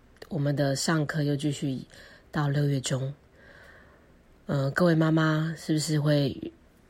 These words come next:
开始每天洗洗洗，然后煮煮煮，已经有点烦躁了呢？所以呢，我的烦躁我是怎么样去解答的？就是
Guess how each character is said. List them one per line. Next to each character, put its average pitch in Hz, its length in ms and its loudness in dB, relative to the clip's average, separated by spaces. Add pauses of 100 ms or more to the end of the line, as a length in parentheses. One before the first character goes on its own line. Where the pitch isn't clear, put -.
(240)
开 156 180 0
始 147 240 0 (280)
每 131 160 2
天 156 260 4
洗 143 260 0
洗 143 300 0
洗， - 340 -2 (180)
然 123 140 -4
后 135 200 -2
煮 135 180 -2
煮 135 180 0
煮， 131 280 -6 (320)
已 135 80 -6
经 160 160 4
有 160 100 6
点 143 140 0
烦 123 280 -8
躁 147 240 0
了 123 120 -6
呢？ 113 60 -14 (760)
所 147 260 2
以 151 120 2
呢， 135 320 -6 (1300)
我 156 240 6
的 147 140 0
烦 143 300 -2
躁 160 260 2
我 135 220 0
是 160 120 2
怎 147 160 0
么 127 120 0
样 139 200 2
去 139 220 0
解 117 260 0
答 110 280 -4
的？ 104 160 -6
就 147 120 -2
是 143 320 -2